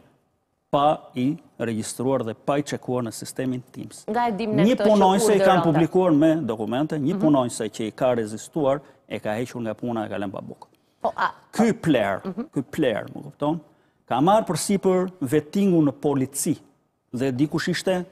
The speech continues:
Speaker 1: viktima e parë, një njeri pa fajshëm që e hoqi vetëm se ishte mik i Art Veliut, që urren sepse kanë atë që ka qenë
Speaker 2: Fredi,
Speaker 1: ky.
Speaker 2: këto janë analiza, komente. Çfarë provash ka për këtë emërimin e fundit që ky person është me precedent?
Speaker 1: Për këtë?
Speaker 2: Po.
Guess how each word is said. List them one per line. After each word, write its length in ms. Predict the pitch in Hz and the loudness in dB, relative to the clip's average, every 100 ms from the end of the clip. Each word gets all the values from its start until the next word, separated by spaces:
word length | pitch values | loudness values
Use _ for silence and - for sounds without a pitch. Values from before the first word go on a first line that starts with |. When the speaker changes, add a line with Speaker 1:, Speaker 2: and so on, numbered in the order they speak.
| _ 131 | _ -8
Speaker 1:
viktima 460 | 147 - 190 180 | -8 -4 -2 0
e 40 | 180 | 0
parë, 320 | 202 220 240 - _ _ - | 0 0 -4 -12 _ _ -8
një 140 | 117 123 | -2 0
njeri 200 | 139 156 | 0 2
pa 140 | 160 | 0
fajshëm 460 | - 127 123 139 127 _ _ _ _ _ | 2 0 0 -6 -8 _ _ _ _ _
që 60 | 117 | -2
e 20 | |
hoqi 400 | 113 120 - 123 - _ | 0 -2 -4 -10 -12 _
vetëm 360 | 127 120 131 151 | -8 -6 -4 -4
se 120 | - | -2
ishte 240 | 131 - 127 | -4 -4 -4
mik 280 | 120 139 147 | -2 -2 -2
i 40 | |
Art 180 | 131 127 | -4 -4
Veliut, 440 | 123 123 113 117 - | -6 -4 -4 -6 -8
që 200 | - 156 | -2 0
urren 280 | 117 110 110 | 0 -2 -6
sepse 340 | - - - 110 | -10 -14 -8 -6
kanë 300 | 120 113 107 | -4 -4 -4
atë 220 | 117 104 | -6 -6
që 200 | - - - _ | -8 -14 -16 _
ka 60 | 110 | -10
qenë 240 | - 127 | -4 -4
Speaker 2:
Fredi, 260 | 320 277 240 | -2 -2 -4
Speaker 1:
ky. 120 | - | -4
Speaker 2:
këto 140 | 381 | -4
janë 240 | 370 359 339 | -2 -2 -2
analiza, 500 | 302 302 302 330 311 | 0 0 0 0 0
komente. 460 | 294 233 214 190 208 | 0 -2 -2 -2 -4
Çfarë 220 | - 320 | -2 -6
provash 360 | - 311 302 285 | -2 0 0 -2
ka 140 | 302 285 | -2 -2
për 140 | 285 | -2
këtë 140 | - 294 | -2 -2
emërimin 340 | 294 285 285 | -2 -2 -4
e 60 | 294 | -4
fundit 340 | 294 294 294 | -4 -4 -4
që 100 | - | -6
ky 80 | 285 | -6
person 280 | 269 277 294 | -4 -2 -4
është 120 | 269 | -4
me 60 | 285 | -6
precedent? 520 | 277 - 285 381 - _ _ _ - | -6 -6 -6 -8 -14 _ _ _ -2
Speaker 1:
Për 120 | 147 - | 0 2
këtë? 260 | - 180 - | 2 2 0
Speaker 2:
Po. 160 | - 104 | -4 -6